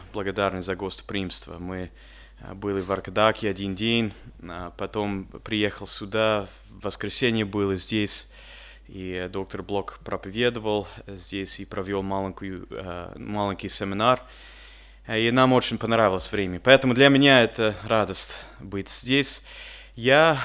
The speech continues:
а, знаю некоторых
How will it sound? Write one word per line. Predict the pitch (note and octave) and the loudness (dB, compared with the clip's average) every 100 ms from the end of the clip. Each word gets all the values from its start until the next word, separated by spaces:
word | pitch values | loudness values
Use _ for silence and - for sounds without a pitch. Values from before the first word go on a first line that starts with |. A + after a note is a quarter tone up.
| - | -4
а, | C#3 B2+ A#2+ A#2 A#2 A#2 A2+ A2+ F#2+ | -2 0 2 4 4 4 4 0 -2
знаю | F#2+ G2+ A2 A#2+ A#2+ C3+ D3+ F3+ F3+ D3+ | -6 -6 -2 0 2 4 2 0 -4 -6
некоторых | G#2 A#2 A#2+ C3+ C3+ C#3+ C#3+ D3+ | -6 -4 -2 -2 -4 -4 0 0